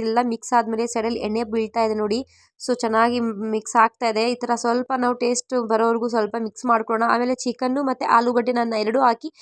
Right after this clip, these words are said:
at a time ಮಿಕ್ಸ್ ಕೊಡ್ತಾ ಇದ್ದೀನಿ. ತುಂಬ ಟೇಸ್ಟಾಗಿ ಬಂದಿತ್ತು. ಸ್ವಲ್ಪ ಉಪ್ಪು, ರುಚಿಗೆ ತಕ್ಕಷ್ಟು ಉಪ್ಪು ಹಾಕ್ಕೊಳ್ಳಿ. ಉಪ್ಪು ಆಮೇಲೆ ಬೇಕಾದ್ರೆ ನೋಡ್ಕೊಂಡು ಹಾಕ್ಕೋಬೋದು. ಚಿಕನ್ ಸ್ವಲ್ಪ ಸಾಫ್ಟ್ ಆಗಲಿ, ಟೇಸ್ಟ್ ಹಿಡೀಲಿ ಅಂತ ಅದು ಉಪ್ಪು ಹಾಕೋಣ. So ನೋಡಿ, ಈ ಥರ ಸೈಡಲ್ಲಿ ಎಣ್ಣೆ ಬಿಡಬೇಕು, ಅಲ್ಲಿವರೆಗೂ ಚೆನ್ನಾಗಿ ಫ್ರೈ ಮಾಡ್ಕೊಳ್ಳಿ. ಯಾವತ್ತೇ ಆಗಲಿ ಈ ಥರ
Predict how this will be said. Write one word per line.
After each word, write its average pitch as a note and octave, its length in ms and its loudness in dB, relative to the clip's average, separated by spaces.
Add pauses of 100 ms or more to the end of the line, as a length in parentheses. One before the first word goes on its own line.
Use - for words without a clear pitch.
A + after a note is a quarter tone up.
(300)
at B3 180 -2
a C4+ 80 -2
time C4+ 140 0
ಮಿಕ್ಸ್ A#3 220 -4
ಕೊಡ್ತಾ B3 280 -2
ಇದ್ದೀನಿ. A3+ 220 0
ತುಂಬ B3+ 180 -6 (100)
ಟೇಸ್ಟಾಗಿ B3 420 -2
ಬಂದಿತ್ತು. A3+ 380 -2 (460)
ಸ್ವಲ್ಪ - 200 -2 (120)
ಉಪ್ಪು, - 260 -4
ರುಚಿಗೆ C4 300 -2
ತಕ್ಕಷ್ಟು B3 500 -6
ಉಪ್ಪು B3+ 180 -6
ಹಾಕ್ಕೊಳ್ಳಿ. B3 500 -4
ಉಪ್ಪು B3+ 220 -6
ಆಮೇಲೆ B3 260 0
ಬೇಕಾದ್ರೆ A#3+ 300 -2
ನೋಡ್ಕೊಂಡು A#3 380 -2
ಹಾಕ್ಕೋಬೋದು. A3 480 -4 (420)
ಚಿಕನ್ C#4 280 -4
ಸ್ವಲ್ಪ C#4 180 0 (100)
ಸಾಫ್ಟ್ A#3 300 6
ಆಗಲಿ, B3+ 340 0
ಟೇಸ್ಟ್ A#3+ 340 -2
ಹಿಡೀಲಿ A3+ 280 -2
ಅಂತ A3+ 220 -2
ಅದು B3 280 0
ಉಪ್ಪು A3 160 -10
ಹಾಕೋಣ. A3 300 0 (200)
So - 80 -6 (100)
ನೋಡಿ, B3 160 -2
ಈ A#3+ 100 -6
ಥರ A#3+ 180 -2
ಸೈಡಲ್ಲಿ A#3 280 -2
ಎಣ್ಣೆ A3 240 0
ಬಿಡಬೇಕು, A3 420 -2
ಅಲ್ಲಿವರೆಗೂ A3+ 500 -4
ಚೆನ್ನಾಗಿ G#3+ 360 -2
ಫ್ರೈ G#3+ 220 0 (100)
ಮಾಡ್ಕೊಳ್ಳಿ. G#3+ 400 -2 (420)
ಯಾವತ್ತೇ B3 460 2
ಆಗಲಿ D4 280 0
ಈ C#4 60 0
ಥರ B3+ 140 -4